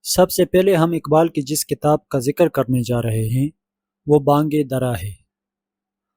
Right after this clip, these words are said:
یہ علامہ اقبال کی اردو شاعری کا پہلا مجموعہ ہے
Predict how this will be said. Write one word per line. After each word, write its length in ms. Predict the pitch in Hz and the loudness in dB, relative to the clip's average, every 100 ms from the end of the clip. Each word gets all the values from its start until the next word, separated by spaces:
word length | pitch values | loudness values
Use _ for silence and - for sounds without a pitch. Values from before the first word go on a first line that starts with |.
| _ _ _ - | _ _ _ 0
یہ 160 | 170 | 4
علامہ 260 | 180 185 185 | 6 4 4
اقبال 440 | 170 143 165 190 | 2 4 4 4
کی 140 | 180 170 | 2 -2
اردو 300 | 180 185 196 | 0 2 4
شاعری 360 | 180 151 147 147 | 4 2 2 0
کا 140 | 156 | 0
پہلا 420 | 151 165 151 165 | 0 0 0 2
مجموعہ 560 | 160 139 117 127 127 113 | 0 0 -4 -4 -2 -2
ہے 140 | 120 | -4